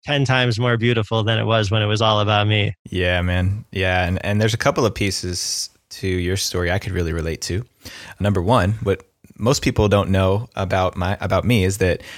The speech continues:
Speaker 2: f-, when I started this podcast, I was in the middle of an eighteen-month journey with severe low back pain that started off acute and really became chronic. And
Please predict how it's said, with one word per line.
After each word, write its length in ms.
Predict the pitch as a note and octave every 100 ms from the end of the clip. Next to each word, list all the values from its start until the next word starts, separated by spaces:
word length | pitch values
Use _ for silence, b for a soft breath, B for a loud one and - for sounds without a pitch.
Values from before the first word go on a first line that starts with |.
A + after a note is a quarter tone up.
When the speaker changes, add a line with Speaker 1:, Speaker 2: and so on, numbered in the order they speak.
| B -
Speaker 2:
f-, 160 | - G#2+
when 140 | G#2
I 60 | F2+
started 360 | - E3 A2
this 140 | F2+ -
podcast, 640 | G2 F2 - F2 G2+ - -
I 180 | G2 A2
was 280 | G2+ F#2
in 200 | - G2
the 60 | F#2
middle 480 | F#2+ A#2 F#2 F#2+ B B B
of 140 | F#2 F#2+
an 80 |
eighteen-month 680 | - A2 - G#2 G2+ F#2 F#2
journey 360 | G#2 G#2+ F2+ F2
with 180 | E2
severe 840 | - - F#2+ G2+ A2 G#2+ F#2+ F#2 F#2 b b -
low 200 | G2 F2+
back 360 | F#2 E2+ -
pain 280 | - D2+ F#2 - _ _ B B
that 340 | F#2 - - -
started 340 | - A2 G#2
off 180 | G2 G2+
acute 340 | - A2+ G#2
and 140 | F2 F#2+
really 200 | G2 F#2+
became 420 | F#2+ G2 F2+ F2+
chronic. 520 | - G2 - - - b b b -
And 440 | F2 E2+ E2+ -